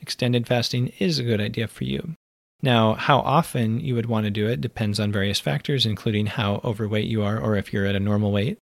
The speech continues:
If you're at a normal weight, you wouldn't want to do it very often, but maybe just once in a while. But assuming extended fasting is potentially a good fit for you, then think a little bit about when you will do your first fast and put it on your calendar.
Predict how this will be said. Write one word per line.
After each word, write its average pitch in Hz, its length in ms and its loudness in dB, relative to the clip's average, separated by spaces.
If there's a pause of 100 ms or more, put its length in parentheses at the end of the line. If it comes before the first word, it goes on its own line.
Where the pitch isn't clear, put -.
(160)
If - 100 -12
you're 117 100 4
at 101 60 4
a 98 40 4
normal 127 360 4
weight, 107 180 2
you 117 100 -2
wouldn't 104 180 -2
want 101 100 0
to 98 80 -2
do 101 100 -2
it - 140 -6
very 101 160 -4
often, 117 540 -6
but 123 120 -6
maybe 98 260 0
just 101 220 -4
once 147 240 -2
in 117 80 -6
a - 20 -4
while. 156 280 -6 (1040)
But 135 100 6
assuming 196 380 6
extended 131 420 2
fasting 117 380 4
is 110 100 0
potentially 147 720 0
a 143 60 4
good 131 200 2
fit - 220 0
for - 160 -4
you, 98 400 0 (380)
then 135 180 2
think 220 220 4
a - 20 4
little 143 220 4
bit 127 100 6
about 123 260 4
when 135 440 4
you 147 200 2
will 135 140 2
do 113 380 0
your 120 160 0
first - 540 -6
fast - 460 -2
and - 160 -4
put 190 140 4
it 208 60 4
on 165 120 6
your 165 120 2
calendar. - 520 -6